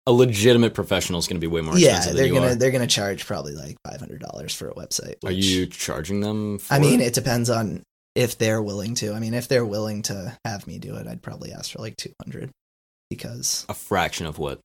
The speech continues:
Speaker 1: they would be paying
Speaker 2: Yeah,
Speaker 1: otherwise.
Speaker 2: exactly. And, I mean, from what they want, it's not a complicated website.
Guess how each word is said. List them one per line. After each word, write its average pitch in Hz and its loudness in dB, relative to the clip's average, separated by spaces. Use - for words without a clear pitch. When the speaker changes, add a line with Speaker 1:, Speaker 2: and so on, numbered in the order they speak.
Speaker 1:
they 85 -4
would 76 -4
be 71 -8
paying - 2
Speaker 2:
Yeah, - 8
Speaker 1:
otherwise. 104 2
Speaker 2:
exactly. 98 2
And, 117 0
I 131 2
mean, 127 2
from 139 2
what 131 4
they 104 0
want, 101 -6
it's 92 -2
not 101 -6
a - -14
complicated - -14
website. - -6